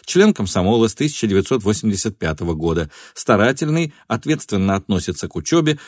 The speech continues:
проявлял инициативу и активность в общественной работе. Был председателем клуба интернациональной дружбы с тысяча девятьсот восемьдесят четвертого по тысяча девятьсот восемьдесят шестой год.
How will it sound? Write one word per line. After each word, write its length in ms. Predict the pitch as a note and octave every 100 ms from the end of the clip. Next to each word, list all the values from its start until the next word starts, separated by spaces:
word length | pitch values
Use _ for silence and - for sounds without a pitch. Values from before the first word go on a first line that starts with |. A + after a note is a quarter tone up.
| -
проявлял 480 | - F3+ E3+ F#3 G#2+
инициативу 640 | F2+ F2+ - G2 G3 F3
и 60 | A#2+
активность 520 | F#2+ - D#3+ D3+ C3+
в 40 | E2+
общественной 500 | - A#2+ - F#2+ E2+
работе. 480 | D#2 D#2 D#2+ F2+ - _ _ _ _ -
Был 240 | A2 G#3+
председателем 680 | F3 D3+ C3+ C#3+ D3 C#3 A#2+
клуба 320 | A#2+ D3 C#3+
интернациональной 840 | A#2+ G#2+ G#2+ G2+ A2 G#2 G2 F#2+
дружбы 400 | F#2+ A#2+ F3+ D3+
с 80 | C3
тысяча 400 | B2+ A#2 A2 -
девятьсот 400 | G2 F#2+ - F#2
восемьдесят 500 | G2 G2 F#2+ F#2 A2
четвертого 580 | - C#3 G#3+ G#3 F3+ E3 - -
по 160 | - F#3+
тысяча 460 | D#3+ E3 C#3 -
девятьсот 360 | F2+ F#2 C#3+ C3
восемьдесят 500 | G2 A2 A2+ F#2 G#2
шестой 400 | - E2 - G2
год. 260 | D#2 D#2+